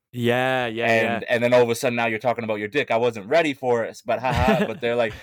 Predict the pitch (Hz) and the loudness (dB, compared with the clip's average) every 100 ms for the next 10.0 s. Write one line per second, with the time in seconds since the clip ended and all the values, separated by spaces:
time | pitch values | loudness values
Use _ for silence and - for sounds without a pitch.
0 | 196 - 123 120 185 165 143 143 - 262 | -6 0 0 2 2 2 2 0 -2 2
1 | 233 123 - _ _ _ _ _ _ _ | 2 2 -4 _ _ _ _ _ _ _
2 | - 143 - - 156 147 160 143 147 135 | 2 2 0 -2 -2 2 0 2 2 2
3 | 147 139 147 131 117 156 156 - - 120 | 0 0 2 2 0 -4 -2 -2 0 0
4 | 117 117 113 110 139 127 107 113 - 113 | 0 2 0 0 0 0 0 -2 -2 0
5 | 104 - - 104 95 92 _ _ 107 117 | 0 -2 -8 -4 -4 -6 _ _ -8 -6
6 | 85 - _ _ _ _ _ _ 113 117 | -8 -14 _ _ _ _ _ _ -2 2
7 | 120 123 120 110 139 180 - 143 135 120 | 2 2 0 2 2 2 0 2 4 4
8 | 113 170 160 127 131 _ _ _ _ _ | 2 0 0 -4 -10 _ _ _ _ _
9 | - 104 101 101 101 117 110 98 110 104 | -4 -2 -2 -4 -8 -10 -10 -10 -6 -6